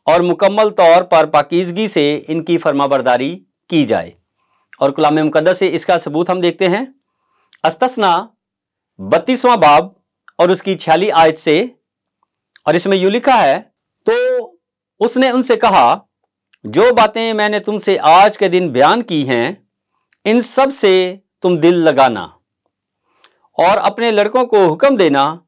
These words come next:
कि वो एहतियात रखकर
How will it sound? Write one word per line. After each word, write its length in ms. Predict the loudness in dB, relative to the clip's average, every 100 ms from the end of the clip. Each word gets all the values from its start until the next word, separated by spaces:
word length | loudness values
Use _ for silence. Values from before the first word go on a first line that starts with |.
| _ _ _ _ _ _
कि 120 | -2
वो 320 | 2 2 2 0
एहतियात 600 | -2 0 2 4 4 2
रखकर 600 | 0 0 2 2 2